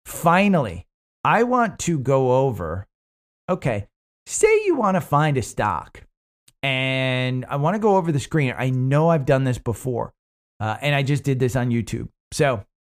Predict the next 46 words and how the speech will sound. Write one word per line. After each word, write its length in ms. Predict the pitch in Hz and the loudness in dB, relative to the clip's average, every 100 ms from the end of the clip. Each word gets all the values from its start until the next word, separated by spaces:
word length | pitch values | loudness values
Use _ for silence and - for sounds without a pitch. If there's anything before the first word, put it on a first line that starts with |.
| _ _ _ _ _ _ _ - _ _ - _ _ | _ _ _ _ _ _ _ -20 _ _ -20 _ _
here's 360 | - 247 269 156 | -6 -2 0 2
where, 200 | 175 151 | 4 4
where 520 | - 156 165 156 135 | 0 -2 2 2 4
I 140 | 139 | 0
would 200 | 135 123 | 0 -2
go. 280 | 117 82 95 - | -2 -4 -8 -10
I'd 140 | 147 139 | -6 -2
go 120 | 202 | 0
to 60 | |
finviz 460 | 233 - 190 170 190 | 0 2 4 4 4
dot 200 | 185 175 | 4 2
com. 220 | 143 127 - | 2 -2 -2
It's 180 | 185 | -4
free. 460 | - 185 185 101 - _ _ - | -2 2 4 2 -6 _ _ 2
There 140 | 180 | 6
is 160 | 180 151 | 6 6
no 220 | 180 208 | 4 2
cost 560 | - - 139 143 - | -2 2 4 4 0
whatsoever 680 | 120 131 139 - 127 127 117 | 0 0 0 0 2 2 0
to 60 | 110 | -4
Finviz. 560 | - 117 113 92 - _ _ _ _ _ _ - | -4 -4 -4 -6 -12 _ _ _ _ _ _ -4
And 460 | 143 139 139 135 120 | 0 2 2 0 -2
I 80 | |
did 240 | 135 160 156 | -2 0 0
this. 320 | 123 98 - _ _ _ _ _ | -2 -4 -10 _ _ _ _ _
Let's 200 | - 180 | -2 0
look 160 | 190 175 | 0 0
at 80 | 151 | 0
the 120 | 120 | -2
Dow. 460 | 98 85 82 80 - _ _ _ _ - | -4 -6 -4 -6 -10 _ _ _ _ -8
And, 200 | 151 151 | -6 -4
and 180 | 147 151 | -2 -4
the, 80 | 143 | -2
the 160 | 156 | 0
reason 220 | 170 190 | 2 2
I 60 | 175 | 2
picked 200 | 160 151 | 0 -2
the 60 | 131 | -2
Dow 260 | 123 127 | 0 2
is 140 | 127 - | 0 -2
there's 220 | 131 - | -6 -4
thirty 280 | 151 147 123 | -2 0 -2
stocks 420 | - 87 90 - | -4 -6 -6 -8
in 60 | |
the 100 | 58 | -10
Dow. 300 | 52 - - | -8 -8 -10